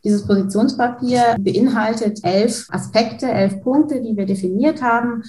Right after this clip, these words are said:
Das sind unter anderem zum Beispiel Themen wie Umweltgerechtigkeit, soziale Nachhaltigkeit, Bildung, Bildung für nachhaltige Entwicklung,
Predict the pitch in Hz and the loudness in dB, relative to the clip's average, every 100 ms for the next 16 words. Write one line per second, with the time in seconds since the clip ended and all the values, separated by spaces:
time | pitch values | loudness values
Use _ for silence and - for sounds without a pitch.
0 | - 214 214 214 214 214 202 220 220 170 | -2 2 4 6 6 6 4 2 2 0
1 | 208 233 214 208 202 208 190 180 190 - | 2 2 0 0 -2 -2 -2 0 -2 -2
2 | 202 190 185 185 - 202 196 190 185 180 | -2 0 0 -2 0 2 4 4 2 2
3 | 180 175 - 247 254 226 226 214 196 208 | 2 0 0 4 4 2 0 -2 0 -2
4 | 208 - - 180 180 185 190 - 196 196 | -4 -6 -2 0 2 0 -2 -8 -6 -2
5 | 190 196 185 170 175 - 175 175 180 - | 2 4 4 2 0 -2 -6 -6 -8 -6
6 | 175 170 175 175 175 - 208 220 220 214 | 0 2 4 2 -2 0 2 4 2 0
7 | 208 202 196 196 185 190 175 165 170 165 | 0 0 -2 -2 -2 -2 -2 -2 -2 -6
8 | - 170 180 220 233 226 208 202 202 202 | -6 -4 -2 0 0 2 0 0 2 0
9 | 202 | -2